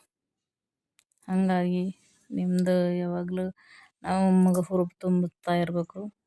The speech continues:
ನೋಡಿ, ನಾನು ಮೊದಲ ಗಾಡಿ ಕಟ್ಟಿದ್ದೂನು ಹಾರದು ಇತ್ರಿ,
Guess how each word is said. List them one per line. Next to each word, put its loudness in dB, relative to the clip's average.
ನೋಡಿ, -4
ನಾನು 0
ಮೊದಲ -2
ಗಾಡಿ 0
ಕಟ್ಟಿದ್ದೂನು 0
ಹಾರದು -2
ಇತ್ರಿ, -6